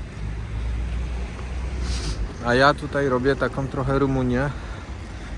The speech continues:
Tu na słupie mam plecak i sobie szykuję jedzenie. Yy, podgrzewacz wystartował i mi się to jedzonko, tu widzę, robi.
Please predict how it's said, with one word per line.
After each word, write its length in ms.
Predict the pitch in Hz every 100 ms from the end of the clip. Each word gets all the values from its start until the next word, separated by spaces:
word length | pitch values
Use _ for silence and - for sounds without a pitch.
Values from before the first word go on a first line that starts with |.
| - -
Tu 80 | 123
na 140 | 120
słupie 320 | 113 143 135 123
mam 180 | 113
plecak 560 | 110 131 131 - 147 - - - - - - - - - - - - -
i 300 | 123 127 117
sobie 300 | - 127 120
szykuję 380 | 120 117 143 131
jedzenie. 460 | 120 117 131 123 120
Yy, 80 | 139 - - - - - - - - - - 110 117 117 120 113 113 - - - - - - - -
podgrzewacz 440 | - 123 156 143 131
wystartował 800 | 139 - 143 151 143 151 160 151
i 80 | 143
mi 120 | 139
się 140 | - 147
to 80 |
jedzonko, 420 | 143 139 147 147 139
tu 140 | 135
widzę, 300 | 135 135 135
robi. 340 | 139 131 156